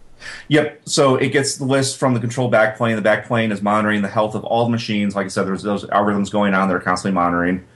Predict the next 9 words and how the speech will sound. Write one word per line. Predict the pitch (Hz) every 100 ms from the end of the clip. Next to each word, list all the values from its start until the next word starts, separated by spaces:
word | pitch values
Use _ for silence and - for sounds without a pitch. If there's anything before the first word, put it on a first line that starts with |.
| - - - - - - - - - - -
So, | - - 139 117 113 -
um, | 120 113 107 98 95 _ _ _ _ _ _ _
so | -
yeah, | 156 139
so | 110 135
that | 117 110
control | 123 123
backplane | 110 110 - 120 _
just | 101 98 -